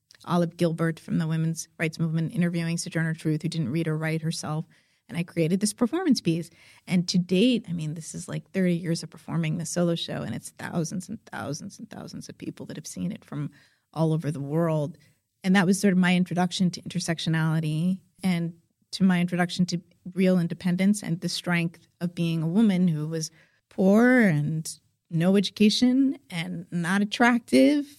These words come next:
by Americanized standards and was a slave and also had to make a mental shift to just walk away. It's what she did. She walked away in the middle of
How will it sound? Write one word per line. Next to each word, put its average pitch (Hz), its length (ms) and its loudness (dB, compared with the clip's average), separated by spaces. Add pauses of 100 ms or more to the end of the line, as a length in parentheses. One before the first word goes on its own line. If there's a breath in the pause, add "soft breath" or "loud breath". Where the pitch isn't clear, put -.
(140)
by 170 640 2
Americanized 180 540 2
standards 196 600 2 (120)
and 175 180 0
was 170 160 0
a - 60 -6
slave 240 640 4 (100)
and 180 220 0
also 190 320 2
had 185 220 0
to 190 60 2
make 180 200 2
a 190 60 2
mental 180 400 2
shift - 640 2 (500)
to 226 120 2
just 175 500 0 (420)
walk 185 380 0
away. 170 680 2
It's - 120 -20
what 180 120 -4
she - 120 -6
did. 185 320 2
She - 120 -12
walked 175 340 -4
away 180 300 2
in 175 100 2
the 165 60 0
middle 170 240 0
of 170 140 -6